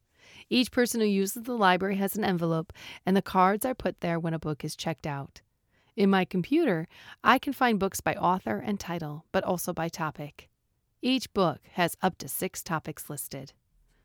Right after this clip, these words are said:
My books range in interest from board books for the very young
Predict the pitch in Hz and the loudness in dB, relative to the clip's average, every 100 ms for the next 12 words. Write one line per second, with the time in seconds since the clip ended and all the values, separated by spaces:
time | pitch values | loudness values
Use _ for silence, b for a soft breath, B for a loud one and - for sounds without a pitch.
0 | _ _ _ _ _ _ _ _ _ 311 | _ _ _ _ _ _ _ _ _ 2
1 | 330 262 240 - 180 185 180 165 165 151 | 4 2 0 0 0 0 -2 -6 -6 -6
2 | 156 - 151 143 156 160 160 165 160 - | -8 -6 -8 -6 -2 -4 -4 -4 -6 -6
3 | - - 160 143 165 160 160 151 147 147 | -12 -10 -10 -8 -4 -4 -4 -4 -8 -8
4 | 147 | -12